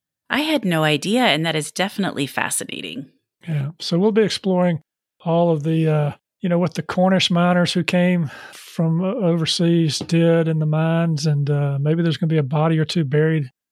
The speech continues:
Speaker 2: down there, maybe some old gold coins. I hadn't really figured it all out yet. We're gonna have fun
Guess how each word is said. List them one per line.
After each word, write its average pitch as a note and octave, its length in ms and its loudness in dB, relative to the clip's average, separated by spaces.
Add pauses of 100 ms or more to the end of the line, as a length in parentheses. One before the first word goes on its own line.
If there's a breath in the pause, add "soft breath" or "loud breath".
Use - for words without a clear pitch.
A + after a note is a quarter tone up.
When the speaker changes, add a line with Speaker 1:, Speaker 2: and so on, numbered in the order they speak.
(260)
Speaker 2:
down D#3+ 260 2
there, D#3+ 300 2
maybe D3+ 180 0
some D#3+ 180 -2
old D#3 160 0
gold D#3+ 280 2
coins. E3 320 0
I G3+ 80 6
hadn't G#3+ 140 4
really F3+ 100 2
figured F3+ 300 2
it E3+ 40 6
all D#3+ 180 4
out E3 200 2
yet. D#3 180 2
We're F3+ 100 2
gonna F3+ 140 4
have E3 100 2
fun E3+ 380 2